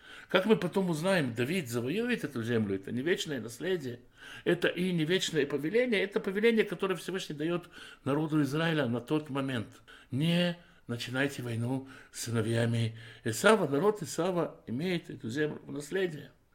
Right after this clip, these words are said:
Почему сыновья Исава имеют эту землю в наследие? Можно, есть много разных взглядов на это. Можно сказать, что сыновья Исава в какой-то степени наследники Авраама, это тоже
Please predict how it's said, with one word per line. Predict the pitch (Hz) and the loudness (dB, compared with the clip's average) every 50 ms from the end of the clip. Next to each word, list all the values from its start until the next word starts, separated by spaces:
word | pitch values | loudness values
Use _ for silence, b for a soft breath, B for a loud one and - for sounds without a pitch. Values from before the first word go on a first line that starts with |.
| _ _ _ | _ _ _
Почему | - 117 - 196 208 254 240 214 160 117 107 | -4 -2 0 2 6 6 6 6 6 4 0
сыновья | - 135 131 131 139 147 139 139 | -4 -4 -2 2 2 4 4 2
Исава | 123 - - 160 160 143 127 120 | 0 0 0 2 2 2 2 0
имеют | 117 120 143 143 135 117 117 | 0 0 0 0 0 -2 -6
эту | 107 110 | -8 -10
землю | 104 117 139 131 131 117 | -4 -2 -2 0 0 -2
в | 110 120 | -4 -6
наследие? | 120 - - 185 214 208 180 165 127 | -8 -4 0 0 0 2 2 0 0
Можно, | 123 127 120 127 127 - - - | 0 -2 -4 -8 -8 -12 -12 -10
есть | - 131 - - | -12 -12 -12 -10
много | - 151 147 - 117 110 | -6 -6 -4 -4 -4 -4
разных | 113 131 143 135 123 101 90 87 - B B B B B B B B | -4 -4 -4 -4 -6 -10 -12 -14 -16 B B B B B B B B
взглядов | - 98 101 120 156 170 180 151 143 - - - | -8 -6 -2 0 2 2 2 0 -2 -6 -2 0
на | 143 | 0
это. | 165 165 - - 139 120 113 B B B B B - | 0 0 0 -2 -2 -2 -2 B B B B B -4
Можно | - 156 165 156 156 131 | -4 -4 -2 -2 -2 -2
сказать, | 117 - - 131 113 123 156 165 165 160 - - - b b b b b b b b - | -2 -4 -6 -6 -2 0 4 4 4 2 2 -4 -10 b b b b b b b b -12
что | - - - 120 120 110 85 - - - - _ _ _ _ _ - | -12 -10 -6 -4 -2 -2 -2 -6 -8 -14 -20 _ _ _ _ _ -18
сыновья | - - - 143 135 135 170 185 196 185 | -14 -10 -6 -6 -2 2 4 4 4 4
Исава | 147 - - 170 185 190 160 151 156 - B B B B B B B B | 2 2 2 2 4 4 4 4 2 2 B B B B B B B B
в | - - | -12 -2
какой-то | - 143 143 175 185 196 196 - 147 | -2 0 2 4 4 4 4 2 -2
степени | - - - 160 151 151 160 165 175 170 170 175 170 B B B B B B B _ | -4 0 0 0 0 0 0 0 2 2 0 0 -2 B B B B B B B _
наследники | 117 131 131 - - 147 147 143 147 147 135 - - 139 135 131 123 B B B B B | -2 -2 -2 0 0 0 0 2 0 -2 -2 -2 -2 -2 -2 -2 -4 B B B B B
Авраама, | - 117 120 143 170 208 214 202 170 123 | 0 2 2 4 4 4 4 4 4 0
это | 110 117 117 | 0 -2 -4
тоже | 113 165 156 147 143 120 110 | -4 -4 0 2 2 2 2